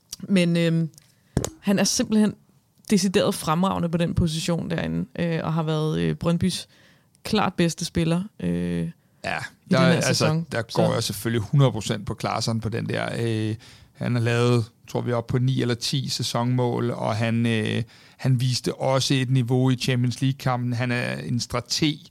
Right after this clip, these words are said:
Speaker 2: øh, har lavet nogle fantastiske assist. Øh, den der næstsidste fod, han har på i, i så mange,
Speaker 1: Men alt
Speaker 2: øh,
Speaker 1: det der, det kan også godt, det er derfor, han har en skråstreg.
Speaker 2: Ja, og
Speaker 1: Den ene skråstreg peger,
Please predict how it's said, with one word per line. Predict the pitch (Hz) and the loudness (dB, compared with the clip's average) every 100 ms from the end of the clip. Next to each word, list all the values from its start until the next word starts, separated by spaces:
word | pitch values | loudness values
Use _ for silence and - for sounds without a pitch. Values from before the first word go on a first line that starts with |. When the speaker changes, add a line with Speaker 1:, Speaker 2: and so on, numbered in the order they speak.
| - - _ - | -20 -20 _ -4
Speaker 2:
øh, | 135 127 117 113 117 - | 0 0 0 0 -2 -4
har | 120 120 | -4 -2
lavet | 123 123 | 0 0
nogle | 123 123 | 0 0
fantastiske | 139 120 147 131 - - - | -2 0 0 -2 -4 -4 -2
assist. | 117 - 165 - - - | -2 0 0 -2 -6 -8
Øh, | 135 127 120 113 110 113 - - _ - | -2 0 0 0 -2 -4 -10 -20 _ -2
den | 135 139 | 0 2
der | |
næstsidste | 131 139 135 147 135 131 | 4 2 2 0 -2 -4
fod, | - 165 180 | 0 0 0
han | 131 | 0
har | 131 | -2
på | 120 151 151 - | 0 0 2 0
i, | 131 123 120 - | 0 0 0 -2
i | 131 | -4
så | - 156 | 0 0
mange, | 139 127 131 147 | 2 2 2 0
Speaker 1:
Men | 170 175 170 | -2 0 2
alt | 127 220 | 4 4
Speaker 2:
øh, | 233 | 4
Speaker 1:
det | 226 | 4
der, | |
det | 220 226 | 2 2
kan | |
også | 208 214 | 2 2
godt, | 196 220 | 2 4
det | 214 | 4
er | |
derfor, | 202 208 | 4 4
han | |
har | 190 | 4
en | 196 | 2
skråstreg. | - 156 151 156 - _ | 0 -2 0 -4 -8 _
Speaker 2:
Ja, | 147 131 - - _ | -4 -4 -6 -16 _
og | 302 131 131 123 - 147 147 | -6 -2 0 0 -2 -4 2
Speaker 1:
Den | 214 | 4
ene | 240 262 | 4 2
skråstreg | - 220 220 208 185 | 0 0 0 -2 0
peger, | 190 175 170 170 | 2 4 4 2